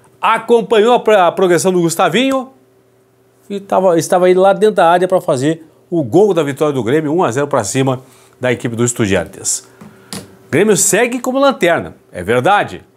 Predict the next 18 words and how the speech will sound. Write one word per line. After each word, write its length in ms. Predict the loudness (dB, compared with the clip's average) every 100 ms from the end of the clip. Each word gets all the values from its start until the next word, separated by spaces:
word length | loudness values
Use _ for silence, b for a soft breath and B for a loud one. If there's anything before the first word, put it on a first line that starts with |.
| _
no 100 | -10
grupo 300 | -8 -6 -6
C, 340 | -2 -2 -2 B B -6
mas 200 | -4 -2
agora 340 | 0 0 2
deu 120 | 0
uma 80 | 0
embolada 600 | 0 2 2 4 2 0
no 100 | -6
grupo. 380 | -8 -10 -10 -20 -20 _ _ _ b b b b
O 80 | -2
Huachipato 520 | 0 -2 0 0 2
é 40 |
líder, 400 | 2 0 -2 -6 -10 _ _
quatro 300 | -2 -2 -2
pontos, 580 | 0 2 0 -4 -16 -20 _ _ _ _
saldo 300 | -8 -6 0
dois. 520 | 2 2 -2 -12